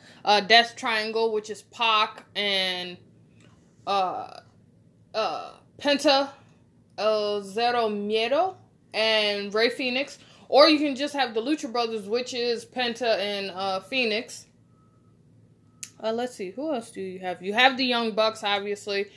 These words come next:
You have, uh, Matt Hardy's group, so you have, uh, what is it? Uh, what is it? It's Isaiah Cassidy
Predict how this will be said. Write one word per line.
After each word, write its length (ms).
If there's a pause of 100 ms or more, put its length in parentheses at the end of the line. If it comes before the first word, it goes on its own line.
(320)
You 180
have, 440
uh, 680 (360)
Matt 300
Hardy's 480
group, 280
so 120
you 220
have, 400
uh, 240 (260)
what 140
is 160
it? 200 (1400)
Uh, 460 (440)
what 140
is 300
it? 340 (120)
It's 160
Isaiah 600
Cassidy 920